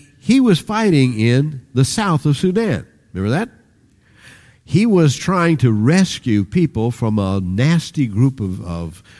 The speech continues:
um, I guess you call it a militia that was fighting there.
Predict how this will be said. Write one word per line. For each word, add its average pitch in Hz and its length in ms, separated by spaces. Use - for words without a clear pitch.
um, 50 680
I 92 80
guess 104 220
you 101 80
call 107 260
it - 20
a 92 40
militia 104 560
that 107 120
was 104 140
fighting 117 400
there. 123 320